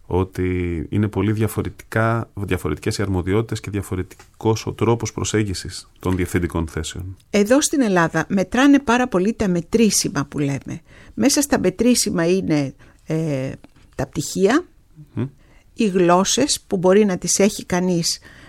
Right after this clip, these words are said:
Speaker 2: στο χαρτί και να μην τις μιλάει,
Speaker 1: Αλλά αυτό δεν μπορεί να συμβαίνει στο Λουξεμβούργο και στις Βρυξέλλες, για παράδειγμα.
Speaker 2: Όχι, δεν γίνεται. Και επίσης, ε, τα χρόνια υπηρεσίας. Αν κάποιος που έχει τριάντα χρόνια υπηρεσίας έχει τριάντα μόρια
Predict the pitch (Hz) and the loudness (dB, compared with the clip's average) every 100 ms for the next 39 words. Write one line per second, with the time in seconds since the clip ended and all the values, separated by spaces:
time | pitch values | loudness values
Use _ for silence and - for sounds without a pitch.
0 | - - 214 202 180 - 226 165 165 185 | -14 -2 0 2 -2 0 -2 0 0 0
1 | 175 180 - 143 143 147 220 320 - - | 0 -2 0 0 0 0 0 -2 -8 -20
2 | - _ - 92 87 90 85 85 82 80 | -20 _ -4 -2 0 0 2 4 4 2
3 | 76 78 76 73 71 71 76 76 82 78 | 0 -2 0 -2 -2 -4 -4 -4 -2 -2
4 | 76 71 73 80 76 73 - 73 69 78 | -2 -6 -8 -8 -8 -8 -4 -4 -6 -10
5 | - - 196 170 127 170 160 185 220 240 | -8 -2 -2 0 -2 -2 -2 -2 0 0
6 | 294 311 - - - - 269 226 277 311 | 0 -2 -4 -20 -8 4 4 4 2 0
7 | - 339 339 - - - - 220 208 - | 0 -2 -2 -4 -8 -10 -2 0 0 0
8 | 226 247 277 311 285 277 240 233 - 156 | 0 4 4 6 6 4 2 2 2 0
9 | 127 143 - - - - - 247 226 - | -2 -8 -14 -20 -20 -20 -4 0 0 -2
10 | - - - 269 254 220 - 220 226 196 | -10 -4 0 2 2 2 4 4 4 4
11 | 226 208 160 185 196 160 151 156 - 294 | 4 2 2 2 2 0 0 -2 2 2
12 | 285 254 - 220 208 175 214 277 285 | 2 0 2 2 4 2 2 4 4